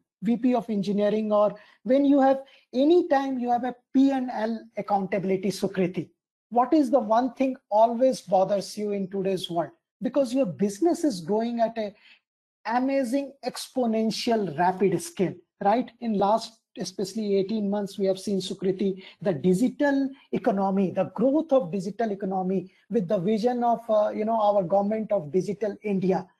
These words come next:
We have seen the way our digital economy has grown. It is absolutely exponential. Then can we afford to have our operational cost also at the same level? Absolutely not.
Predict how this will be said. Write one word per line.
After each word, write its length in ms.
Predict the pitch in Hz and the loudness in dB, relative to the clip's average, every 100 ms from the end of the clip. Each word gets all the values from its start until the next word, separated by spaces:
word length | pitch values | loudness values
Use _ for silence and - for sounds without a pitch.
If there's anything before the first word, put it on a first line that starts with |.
| _ _ | _ _
We 160 | 247 302 | 4 4
have 200 | 269 294 | 4 0
seen 420 | - 269 302 285 | -2 -2 -2 0
the 300 | 254 247 247 - _ _ _ _ | 0 0 0 -8 _ _ _ _
way 560 | 175 151 262 311 302 302 - _ _ _ _ _ - | -6 0 2 2 0 -4 -14 _ _ _ _ _ 0
our 280 | 214 233 | 2 2
digital 500 | 185 180 180 208 285 | -2 -4 -4 0 2
economy 520 | 254 233 214 220 254 233 | 2 0 -2 0 2 0
has 200 | 220 - | 0 0
grown. 440 | 208 240 196 - | 2 2 2 -4
It 160 | 254 262 | -4 -2
is 340 | 294 302 - _ - | -2 -2 -10 _ -6
absolutely 720 | 220 233 - 269 254 254 247 | -4 -4 -4 0 0 0 -4
exponential. 800 | - - - 269 285 226 - - _ _ _ _ - | -6 -8 -4 -2 -2 -4 -6 -8 _ _ _ _ -2
Then 300 | 220 254 - _ _ _ _ | 0 0 -4 _ _ _ _
can 260 | 247 277 277 | -2 0 2
we 260 | 302 294 - | 4 2 2
afford 460 | - 277 - 339 339 - | -2 -2 0 2 2 0
to 80 | 302 | 0
have 280 | 262 269 247 | 2 0 2
our 320 | 226 262 262 _ | 2 0 -2 _
operational 600 | 190 190 262 254 320 320 | 0 2 0 -2 0 0
cost 380 | - 311 302 - | 2 0 0 2
also 340 | 294 - 320 | 0 2 0
at 140 | 294 - | 0 0
the 80 | 302 | -2
same 300 | - 302 302 | 0 2 4
level? 320 | 311 339 339 - _ _ | 4 2 0 -4 _ _
Absolutely 640 | 185 180 - 302 320 311 302 | -8 -6 0 2 4 4 2
not. 300 | 180 143 | 2 -2